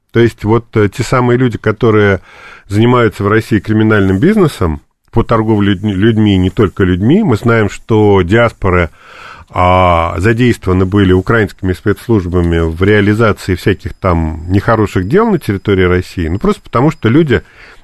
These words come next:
там подряжаются, там, завести в Россию там бомбу какую-нибудь,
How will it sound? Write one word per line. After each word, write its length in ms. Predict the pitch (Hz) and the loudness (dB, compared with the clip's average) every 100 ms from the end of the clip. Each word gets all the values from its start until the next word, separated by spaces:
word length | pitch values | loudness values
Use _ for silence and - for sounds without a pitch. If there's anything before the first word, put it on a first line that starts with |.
| - | -4
там 200 | 101 95 | -2 -2
подряжаются, 880 | - 104 107 110 147 135 - - 95 | -2 0 2 2 2 0 -2 -4 -4
там, 260 | - 92 | -2 -2
завести 340 | 87 110 117 147 | 0 0 0 0
в 60 | |
Россию 460 | 113 110 - 113 98 | 2 0 0 0 0
там 380 | - 95 90 87 | 0 0 0 0
бомбу 300 | 147 190 107 | 0 0 -2
какую-нибудь, 680 | - - 95 82 76 - | -6 -4 -4 -4 -6 -14